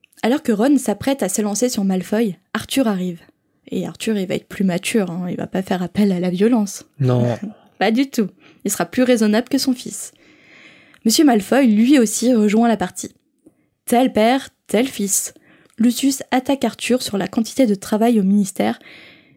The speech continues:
Speaker 1: et sur le fait de faire des heures supplémentaires, euh, payées. Et sans gêne,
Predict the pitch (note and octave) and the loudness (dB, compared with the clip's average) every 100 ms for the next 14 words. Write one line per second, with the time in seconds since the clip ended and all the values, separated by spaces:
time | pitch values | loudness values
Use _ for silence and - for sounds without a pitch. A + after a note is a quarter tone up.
0 | - G#3+ C#4 A#3+ - C4 G3 G#3 F#3+ - | -2 2 4 4 4 0 2 0 2 0
1 | A#3+ G#3 G3+ G#3 G#3 G3 - G3+ G3 G3 | 2 2 0 0 -2 -4 0 0 0 0
2 | A3 A3 G3 F#3+ _ A3 G3 G3 - _ | 2 2 -2 -4 _ 0 2 -2 -4 _
3 | _ _ _ - G3+ G4+ D4+ G#3 F#3+ B3+ | _ _ _ -2 0 4 4 4 4 2